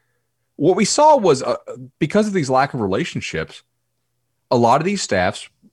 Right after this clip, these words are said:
purposely went and they decided not to sign a whole bunch of kids. And I, I've been writing about this really since,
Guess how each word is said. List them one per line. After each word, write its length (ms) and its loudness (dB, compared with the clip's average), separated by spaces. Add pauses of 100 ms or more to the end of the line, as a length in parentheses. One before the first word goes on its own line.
(120)
purposely 500 -2
went 380 -8 (200)
and 380 -2 (680)
they 420 0 (260)
decided 400 0
not 220 -2
to 100 -10
sign 500 -2 (520)
a 120 -4
whole 160 0
bunch 220 -4
of 60 -18
kids. 420 -6
And 120 -4
I, 360 0
I've 60 -2
been 120 0
writing 280 2
about 240 0
this 260 -4
really 260 0
since, 540 -6